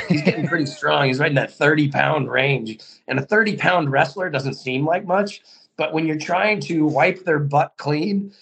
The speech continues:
Speaker 1: and then,
Speaker 2: Yeah.
Speaker 1: like, put a diaper onto them, boy, thirty pounds can be, that's, that's, that's, that's, that's a wrestling match. It's like to try and effectively do that without getting shit, literally without getting shit everywhere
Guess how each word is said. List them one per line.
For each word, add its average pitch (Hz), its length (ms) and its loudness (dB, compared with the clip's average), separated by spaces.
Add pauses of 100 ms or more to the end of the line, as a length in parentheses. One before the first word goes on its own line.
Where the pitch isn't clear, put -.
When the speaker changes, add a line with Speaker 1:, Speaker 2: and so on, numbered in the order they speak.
(160)
Speaker 1:
and 143 180 4
then, 143 100 6
Speaker 2:
Yeah. 151 80 2
Speaker 1:
like, 123 200 0
put 180 180 2
a - 40 -4
diaper 147 460 2
onto 196 240 4
them, 220 340 2 (240)
boy, 202 280 -2
thirty 180 340 0
pounds 160 440 0
can 123 180 -6
be, 123 420 -4 (380)
that's, 139 220 -4
that's, 160 280 0
that's, 147 160 0
that's, 151 180 0
that's 143 160 2
a 165 60 2
wrestling 143 520 2
match. 117 280 -2
It's - 280 -10
like 120 200 -2
to 143 80 -2
try 139 280 2
and 139 80 0
effectively 143 500 0
do 131 180 2
that 143 140 4
without 135 280 0
getting 135 220 -2
shit, - 600 -4
literally 147 420 2
without 135 280 0
getting 151 180 0
shit 143 260 -2
everywhere 160 540 -2